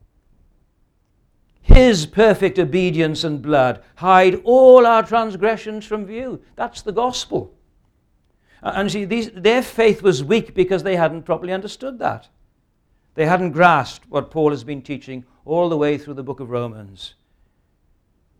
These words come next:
that we are justified by faith alone, in Christ alone, by grace alone, and not by anything that we do, not by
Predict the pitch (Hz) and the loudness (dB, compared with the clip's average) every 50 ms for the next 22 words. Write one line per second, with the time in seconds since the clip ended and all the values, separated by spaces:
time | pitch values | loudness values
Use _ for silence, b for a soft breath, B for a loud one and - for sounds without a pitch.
0 | _ _ _ _ _ _ _ _ _ _ _ _ _ _ _ _ _ _ _ _ | _ _ _ _ _ _ _ _ _ _ _ _ _ _ _ _ _ _ _ _
1 | - 120 113 - 120 117 113 104 127 143 139 135 - 143 123 - 135 131 127 123 | -12 -12 -10 -8 -8 -8 -8 -6 -6 -6 -6 -6 -8 -14 -12 -6 -4 -4 -4 -4
2 | 117 98 120 110 113 117 - - _ - 147 147 143 147 151 143 131 120 110 101 | -4 -6 -8 -8 -8 -8 -12 -18 _ -8 -8 -8 -6 -8 -10 -10 -8 -10 -10 -12
3 | 92 104 113 - _ _ _ _ _ _ _ _ _ _ _ _ 135 120 120 117 | -16 -20 -20 -20 _ _ _ _ _ _ _ _ _ _ _ _ -18 -18 -18 -20
4 | 117 - 131 135 139 139 131 - - _ _ - 123 123 123 123 113 113 110 113 | -18 -14 -10 -10 -10 -10 -12 -16 -20 _ _ -18 -14 -12 -12 -10 -10 -12 -14 -16
5 | 120 123 123 _ _ _ _ _ _ _ _ _ _ _ _ _ _ _ _ _ | -18 -20 -20 _ _ _ _ _ _ _ _ _ _ _ _ _ _ _ _ _
6 | _ _ _ _ _ _ _ _ _ _ _ _ _ _ _ _ _ _ _ _ | _ _ _ _ _ _ _ _ _ _ _ _ _ _ _ _ _ _ _ _
7 | _ _ _ _ _ _ _ _ _ _ _ _ _ - 104 101 104 110 107 - | _ _ _ _ _ _ _ _ _ _ _ _ _ -20 -18 -16 -16 -16 -18 -20
8 | _ _ - 120 123 127 127 123 - 123 120 110 104 104 87 80 85 92 _ _ | _ _ -10 -4 -2 -2 -2 -4 -6 -8 -10 -8 -10 -12 -14 -16 -20 -20 _ _
9 | _ _ _ _ _ _ _ _ _ _ _ _ _ _ _ _ _ _ - 110 | _ _ _ _ _ _ _ _ _ _ _ _ _ _ _ _ _ _ -20 -18
10 | 110 117 127 117 120 - 117 117 - - 123 135 139 139 127 _ 139 131 131 131 | -12 -10 -10 -10 -8 -8 -8 -8 -8 -12 -16 -16 -16 -18 -18 _ -20 -20 -20 -20
11 | 131 135 _ _ _ 120 117 117 - 120 117 110 110 110 101 95 85 87 _ _ | -20 -20 _ _ _ -20 -20 -20 -20 -20 -20 -20 -20 -20 -20 -20 -20 _ _ _
12 | _ _ _ _ _ _ _ _ _ _ _ _ _ _ _ _ - - - _ | _ _ _ _ _ _ _ _ _ _ _ _ _ _ _ _ -20 -20 -20 _
13 | - 110 117 | -18 -18 -18